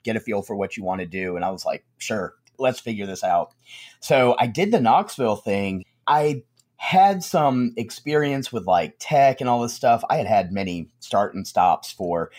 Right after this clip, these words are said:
having my own companies and did freelance work and all this other stuff. I got a job through this company that's a, a for-profit company, very similar to Home Shopping Network,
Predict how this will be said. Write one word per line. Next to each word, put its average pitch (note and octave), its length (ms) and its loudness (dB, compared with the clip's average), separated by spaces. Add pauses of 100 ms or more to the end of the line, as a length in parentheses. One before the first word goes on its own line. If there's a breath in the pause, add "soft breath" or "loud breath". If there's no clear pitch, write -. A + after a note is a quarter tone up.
(100)
having G2+ 200 -2
my F#2 160 -2
own E2+ 140 -6
companies A2 580 -4
and F2 120 -10
did F2 180 -8
freelance A2 560 -4
work G2+ 300 -6
and G2 80 -8
all F#2 100 -4
this F#2 140 -10
other F#2 160 -6
stuff. - 340 -2 (420 loud breath)
I B2+ 60 0
got D3 160 4
a C#3+ 80 0
job G#2 560 4 (280 soft breath)
through A#2 200 0
this A#2 320 -4
company F#2 640 -6 (240 soft breath)
that's G2 240 2
a, F2 260 6 (220)
a - 80 0
for-profit E3 640 2
company, C3+ 360 0
very A#2 220 -2
similar A#2+ 400 -2
to G2 100 0
Home G2 200 -4
Shopping B2 400 0
Network, G#2+ 500 -2